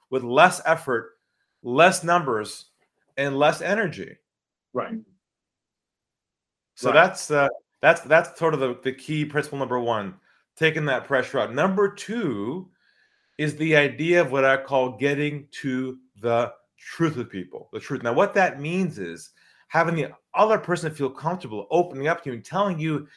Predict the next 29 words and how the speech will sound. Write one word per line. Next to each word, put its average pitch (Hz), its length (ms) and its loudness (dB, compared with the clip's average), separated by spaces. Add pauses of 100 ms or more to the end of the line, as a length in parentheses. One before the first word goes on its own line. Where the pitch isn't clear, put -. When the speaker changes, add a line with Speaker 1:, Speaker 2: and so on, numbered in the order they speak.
(140)
Speaker 1:
exactly 135 540 -2
where 175 120 -4
you 165 80 -2
stand 170 340 -2
so 151 60 -8
you're 156 120 2
not 156 120 -8
guessing 175 320 -4
anymore. 104 440 -6
Let 151 80 -8
me 185 80 0
give 185 80 2
you - 20 4
an 160 60 2
example. 143 400 -2 (480)
Only 190 260 6
recently, 160 400 0
someone 139 280 -4
called 120 220 2
my 98 120 0
office. 95 400 -2
They 98 120 -6
got 113 200 0
through 131 140 -4
my 113 120 0
team, 101 280 -10
got 95 220 -2
to 110 100 -14
me. 92 320 -10